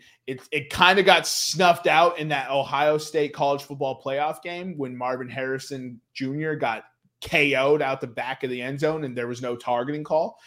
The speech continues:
That completely shifted Georgia's odds into winning the, the title into clear cut.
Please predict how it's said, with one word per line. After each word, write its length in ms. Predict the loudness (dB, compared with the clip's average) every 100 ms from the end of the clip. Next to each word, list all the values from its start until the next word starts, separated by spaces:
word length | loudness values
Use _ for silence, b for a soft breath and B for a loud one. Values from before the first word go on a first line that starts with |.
| B B -2
That 200 | -2 -2 _
completely 640 | -10 -8 -6 -2 -2 0 -4
shifted 580 | -2 -2 -2 -2 -2 -2
Georgia's 600 | -2 -2 -2 -4 -6 _ _ 2
odds 400 | 6 6 6 0
into 240 | -6 -6
winning 320 | -4 -4 -6
the, 140 | -8 -12 _
the 80 | -10
title 480 | -6 -2 0 0 -2
into 240 | -4 -8
clear 300 | -14 -4 -4
cut. 300 | 2 2 2